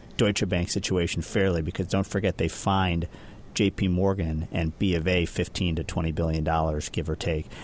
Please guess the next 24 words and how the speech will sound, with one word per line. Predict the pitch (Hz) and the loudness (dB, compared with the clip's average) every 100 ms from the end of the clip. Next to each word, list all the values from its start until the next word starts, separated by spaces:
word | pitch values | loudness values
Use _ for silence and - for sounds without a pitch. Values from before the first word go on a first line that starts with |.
| - | -4
And | 87 80 | -2 2
so | - 85 80 - - | 4 2 0 -6 -4
i-, | - - - | -2 -2 0
it | - | 2
would | 113 104 | 2 2
be | 98 | 2
some, | 101 - 120 | 2 4 4
in | 104 | 4
some | 101 131 | 4 4
ways | 95 - | 2 2
unfair | 107 90 - 104 | 0 2 4 4
to | 87 | 4
let | 85 80 | 2 2
Deutsche | - 90 - | 2 2 2
walk | 87 85 | 2 2
away | 90 87 | 2 2
with | 85 80 | 2 2
a, | 85 | 0
with | - 87 | 0 -2
a | 82 | 0
small | - 101 92 | 2 2 2
fine | - 87 78 | 2 0 0
just | 90 - | 0 -2
because | 85 - 82 76 | -2 0 0 0